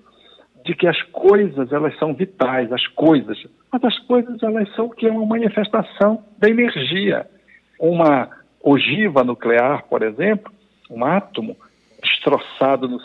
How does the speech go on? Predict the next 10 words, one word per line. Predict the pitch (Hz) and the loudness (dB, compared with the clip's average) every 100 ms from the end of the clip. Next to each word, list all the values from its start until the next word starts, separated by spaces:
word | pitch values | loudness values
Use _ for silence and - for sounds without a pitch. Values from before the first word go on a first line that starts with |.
| - | -8
seu | 131 113 - _ _ _ | -6 -6 -16 _ _ _
interior, | 143 123 139 117 143 214 220 - - _ | -8 -4 -4 0 2 4 2 -4 -20 _
que | - | -2
não | 143 | 2
é | 139 | 2
nem | 143 220 | 2 0
visível | 196 156 117 135 190 156 151 | -2 -6 -6 -6 -6 -4 -4
por | 151 127 | -2 -4
microscópio | 139 127 120 - 143 135 127 | -4 -4 -4 -2 0 2 2
eletrônico, | 120 - 185 226 196 - | -2 0 4 4 2 -6